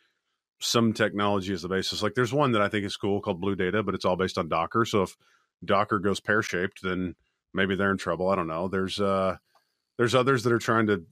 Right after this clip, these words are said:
abstract the resources in a different way than virtualization does for the purpose of clustered computing. I don't, anyway. So I just think the M and O wor-, I think the M and O world in general, it's, I mean, it's still dominated by V M ware wholeheartedly.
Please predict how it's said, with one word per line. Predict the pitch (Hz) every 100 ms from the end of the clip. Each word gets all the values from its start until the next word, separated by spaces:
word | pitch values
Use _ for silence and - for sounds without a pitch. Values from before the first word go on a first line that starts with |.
| -
abstract | 98 90 - - 110 104 -
the | 110 101 95 87
resources | 98 110 - 113 107 117 110 104 - - - _ _ _ _ -
in | 98
a | 92
different | 110 117 107
way | 101
than | 101 92
virtualization | 104 - 92 90 101 - 107
does | 117 123 -
for | - 120
the | 117 _
purpose | 127 120
of | 127 -
clustered | 131 - 123
computing. | 127 135 139 139 _ _ _ _ _ -
I | 98
don't, | 80 67 82
anyway. | 90 85 78
So | 101
I |
just | 101 98
think | 131
the | 110
M | 104
and | 101
O | 101
wor-, | 98 101
I |
think | 120 139
the | 110
M | 113
and | 110
O | 104
world | 101 95 98 95
in | 90 87
general, | - 87 104 120 139 135 _ _ _ _ -
it's, | 107 - - - -
I |
mean, | 95 107
it's | 95
still | - 110
dominated | 92 87 82
by | 76 82
V | 82 85
M | 82
ware | 82 82
wholeheartedly. | 87 82 82 80 76 80 87